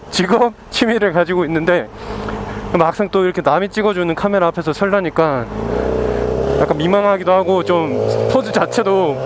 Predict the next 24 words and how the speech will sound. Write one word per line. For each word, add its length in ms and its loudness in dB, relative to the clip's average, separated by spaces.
부자연스러워가지고 1400 2
이쁘게 300 0
잘 180 0
나왔을지 460 2
잘 140 2
모르겠어요. 540 -2
그래도 380 2
이 40 2
일생일대에 840 2
한 220 0
번 300 2
하기 160 0
힘든 300 0
이런 220 2
경험을 400 2
또 360 0
할 140 2
수 160 -4
있게 240 0
해줘가지고 840 0
너무 460 2
뜻깊은 580 -4
기회를 340 -2
줘서 360 -2